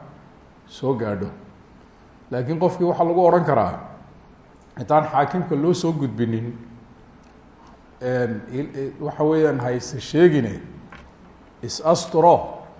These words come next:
Ilaahay u toobad keeno si qarsoon, Ilaahay ugu toobad keeno. Waa lagu odhan karaa taas.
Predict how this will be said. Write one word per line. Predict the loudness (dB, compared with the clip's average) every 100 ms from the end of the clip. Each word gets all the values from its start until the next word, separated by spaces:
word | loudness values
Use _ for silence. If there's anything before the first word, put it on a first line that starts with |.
| -20 -20 -12 0
Ilaahay | 4 6 6
u |
toobad | 4 -2 -2
keeno | -2 -2
si | -2
qarsoon, | -4 -2 0 0 0 -8 -14 -20 -20 -20 -20 -20 -18 -4
Ilaahay | 2 4
ugu | 2 0
toobad | -4 -4 -6
keeno. | -4 2
Waa | 4
lagu | 4
odhan | 4
karaa | 2 -6
taas. | -8 -18